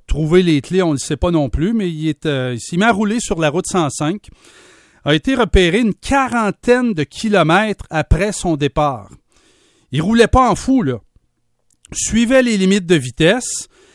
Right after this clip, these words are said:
et, à un certain moment donné, les policiers l'ont repéré,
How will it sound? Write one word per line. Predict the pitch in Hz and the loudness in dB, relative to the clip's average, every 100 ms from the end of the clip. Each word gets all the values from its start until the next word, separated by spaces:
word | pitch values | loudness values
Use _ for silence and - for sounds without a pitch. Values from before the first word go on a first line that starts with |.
| _ _ - | _ _ 0
et, | 160 240 262 233 | 2 2 0 -2
à | 156 | -2
un | 165 | -2
certain | 151 190 - 220 | -2 -6 -4 -2
moment | 208 190 175 | 0 2 2
donné, | 151 139 147 220 240 | 2 2 2 0 -2
les | 156 | -6
policiers | 143 170 143 - 247 | -2 -2 -2 -2 0
l'ont | 190 | 0
repéré, | 143 165 185 151 127 156 | 0 0 0 0 -2 -6